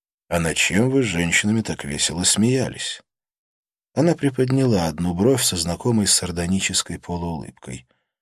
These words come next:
«Это что, для поддержания разговора?» «Возможно», — рассмеялся я. «Я почему-то сегодня нервничаю в твоем присутствии. Прошу прощения». «Не за что.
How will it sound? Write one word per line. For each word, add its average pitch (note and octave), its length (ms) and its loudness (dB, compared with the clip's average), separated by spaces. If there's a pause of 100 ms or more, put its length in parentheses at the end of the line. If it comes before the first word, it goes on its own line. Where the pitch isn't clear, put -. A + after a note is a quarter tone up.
(280)
«Это C#3 220 -2
что, G2 380 -2 (480)
для A2+ 180 6
поддержания A2 640 6
разговора?» G#2 640 0 (720)
«Возможно», — A2 720 6
рассмеялся G#2+ 640 4
я. F#2+ 280 4 (460)
«Я F#3+ 160 8
почему-то D#3+ 400 6
сегодня C#3 440 8
нервничаю A2 580 6
в - 80 -8
твоем F#2 300 0
присутствии. D#2 640 -4
Прошу F#3+ 340 4
прощения». F#2 680 2 (640)
«Не C3+ 240 2
за C3 100 -4
что. - 300 -4